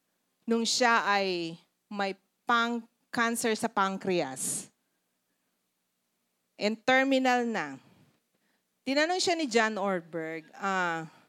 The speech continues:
Dallas, ano ang nasa isip mo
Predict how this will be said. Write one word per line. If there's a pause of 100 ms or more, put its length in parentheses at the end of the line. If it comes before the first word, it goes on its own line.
(420)
Dallas, (560)
ano (160)
ang (800)
nasa
isip
mo